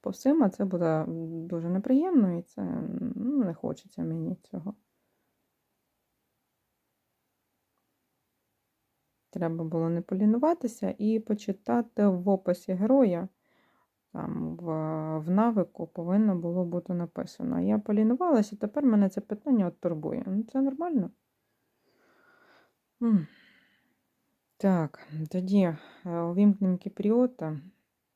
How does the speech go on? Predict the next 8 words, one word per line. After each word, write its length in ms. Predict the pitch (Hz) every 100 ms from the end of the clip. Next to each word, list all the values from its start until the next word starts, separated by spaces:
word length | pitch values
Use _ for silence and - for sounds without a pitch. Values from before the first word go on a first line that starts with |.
| _ _ _ _
Шерхая 720 | - 208 202 - 254 202 165 -
і 340 | 208 214 156
зірвемо 440 | 151 170 156 147
це 200 | 139 165
все. 380 | 156 - 170 170 - _ _ _ _ _ _ _ _ _ _ _ _ _ _ _ _ _ _ _ _ _ _ _
Помремо 500 | - 175 175 185 175
молодими. 640 | 165 170 165 160 151 156 156 _ _ _ _ _ _ _
Ні, 340 | 185 170 165